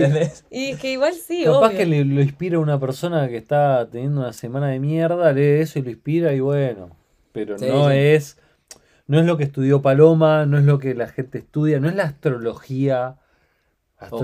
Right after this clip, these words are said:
Speaker 3: Astrología.
Speaker 1: ok.
Speaker 3: El horóscopo es más futurología. Tipo, este mes, te, es, es, es, eso es falopa, falopa.
Speaker 1: Ok, eso queda para el
Speaker 3: Yo no
Speaker 1: episodio
Speaker 3: estudié
Speaker 1: anterior de
Speaker 3: astrología,
Speaker 1: drogas.
Speaker 3: sí.
Speaker 2: Claro.
Speaker 1: Vamos a
Speaker 3: Claro, exacto.
Speaker 1: Bien.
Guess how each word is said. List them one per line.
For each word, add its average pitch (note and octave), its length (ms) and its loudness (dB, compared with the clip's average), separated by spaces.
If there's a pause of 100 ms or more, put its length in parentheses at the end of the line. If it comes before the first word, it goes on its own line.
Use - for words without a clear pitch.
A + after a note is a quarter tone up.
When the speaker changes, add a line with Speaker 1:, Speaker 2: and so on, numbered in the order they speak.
Speaker 3:
Astrología. A#2 240 0
Speaker 1:
ok. A2 40 -2 (120)
Speaker 3:
El A2 80 -4
horóscopo D#3 580 2
es A#2 60 -8
más D3 360 -2 (1040)
futurología. C#3+ 1300 0 (800)
Tipo, - 280 -6
este D#3+ 300 2
mes, F3 380 -2
te, C#3+ 500 -4
es, D#3 80 -2 (180)
es, D#3+ 120 -4 (280)
es, E3 200 -4
eso F3 220 -4
es D3 40 -8
falopa, D3 520 0
falopa. G#2+ 520 -6 (400)
Speaker 1:
Ok, C3 280 -4 (420)
eso C#3+ 300 -4
queda D3 260 -2
para A#2+ 160 -8
el A2 180 -8
Speaker 3:
Yo D3 180 -2
no A#3+ 40 4
Speaker 1:
episodio A3+ 240 2
Speaker 3:
estudié F3 320 6
Speaker 1:
anterior B2+ 80 4
de C#3+ 60 0
Speaker 3:
astrología, A#2 340 0
Speaker 1:
drogas. A2+ 140 -8
Speaker 3:
sí. G#2 460 -4
Speaker 2:
Claro. G3 200 -2
Speaker 1:
Vamos C3+ 160 4
a - 40 4
Speaker 3:
Claro, A2 280 2
exacto. A2+ 320 2
Speaker 1:
Bien. A2+ 280 -4